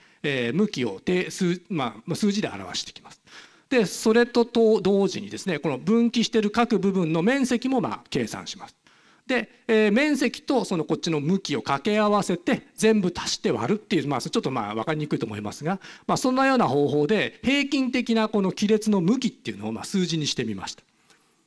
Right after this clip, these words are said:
まあ、これ、まあ、まあ、こんなようなことしてますでいいですね。画像解析ってやつですね、いわゆる。で、そうしますと、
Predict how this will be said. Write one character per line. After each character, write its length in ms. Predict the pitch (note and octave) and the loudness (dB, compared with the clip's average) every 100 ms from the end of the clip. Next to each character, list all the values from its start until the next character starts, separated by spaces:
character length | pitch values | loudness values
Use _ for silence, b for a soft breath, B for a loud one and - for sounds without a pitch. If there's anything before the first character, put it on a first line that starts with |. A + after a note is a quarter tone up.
| _ _ | _ _
ま 80 | - | -6
あ、 20 | |
こ 80 | - | 0
れ、 60 | F3+ | 2
ま 300 | F#3+ G#2+ A2 | 2 0 -6
あ、 20 | |
ま 100 | C#3+ | -6
あ、 40 | A2+ | -2
こ 120 | F#3+ | 0
ん 60 | |
な 60 | F#3 | 2
よ 60 | G3+ | 0
う 20 | |
な 80 | C#3+ | -2
こ 100 | A2 | -6
と 80 | |
し 80 | - | -4
て 80 | - | -4
ま 140 | A2+ | -4
す 100 | - | -6
で 60 | - | -10
い 60 | E2 | -16
い 0 | |
で 80 | - | -12
す 80 | |
ね。 100 | E3 F3+ | -10 -6
画 120 | C#3+ | -2
像 140 | C#3 D3+ | 0 0
解 200 | - C#3 | 0 -4
析 260 | - A2+ | -6 -10
っ 20 | |
て 140 | - - | -12 -16
や 80 | - | -16
つ 60 | |
で 40 | A2 | -14
す 40 | |
ね、 80 | B2+ | -14
い 20 | |
わ 80 | F2 | -14
ゆ 80 | E2 | -18
る。 60 | _ B B B B | _ B B B B
で、 100 | - | 0
そ 180 | A3 C#4 | 2 2
う 40 | D4+ | 2
し 100 | C4+ | 2
ま 140 | C#4 | 2
す 140 | C4 | 0
と、 320 | E3 B2+ - | 0 0 -2